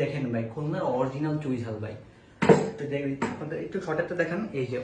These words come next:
অরিজিনাল খুলনার ভাই, অরিজিনাল চুই ঝাল, অথেন্টিক চুই ঝাল। হ্যাঁ, সত্যি কথা বলতে কি ভাই, এই চুই ঝাল খাওয়ার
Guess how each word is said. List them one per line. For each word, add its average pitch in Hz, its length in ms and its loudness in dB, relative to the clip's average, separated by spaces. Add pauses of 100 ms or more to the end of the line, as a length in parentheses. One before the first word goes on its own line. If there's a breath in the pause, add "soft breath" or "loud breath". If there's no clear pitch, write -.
অরিজিনাল 170 680 6 (160)
খুলনার 170 460 4
ভাই, 190 100 6 (180)
অরিজিনাল 170 580 6 (100)
চুই 165 220 8
ঝাল, 127 140 2
অথেন্টিক 143 500 2
চুই 120 200 0
ঝাল। 110 200 0
হ্যাঁ, 165 160 0 (560 loud breath)
সত্যি 160 200 0
কথা 190 180 6
বলতে 196 200 8
কি 208 60 8
ভাই, 208 140 6 (100)
এই 190 140 6 (120)
চুই 202 200 4
ঝাল 220 120 8 (140)
খাওয়ার 196 280 10